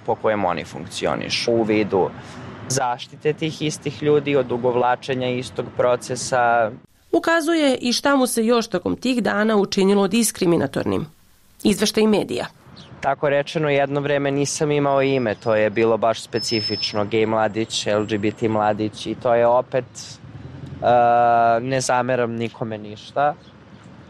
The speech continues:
Speaker 1: ali ta neka oslovljavanja osobe i stavljanje te same etikete, iako to jeste bitno za sam slučaj jer je to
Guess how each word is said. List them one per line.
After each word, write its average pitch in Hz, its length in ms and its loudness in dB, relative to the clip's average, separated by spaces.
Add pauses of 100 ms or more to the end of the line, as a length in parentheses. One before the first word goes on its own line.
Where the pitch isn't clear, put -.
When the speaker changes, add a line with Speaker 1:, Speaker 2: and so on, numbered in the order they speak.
(100)
Speaker 1:
ali 120 920 2 (320)
ta 160 160 0
neka 147 320 -2
oslovljavanja 127 920 0
osobe 104 540 -2
i 90 560 -6
stavljanje 113 640 -4
te 113 120 0
same 113 480 -2
etikete, 107 720 0 (1300)
iako 151 360 0
to 151 140 -2
jeste 143 380 0
bitno 135 400 -2
za 113 140 0
sam 117 280 -2
slučaj 113 580 0
jer 101 180 0
je 101 100 0
to 107 340 0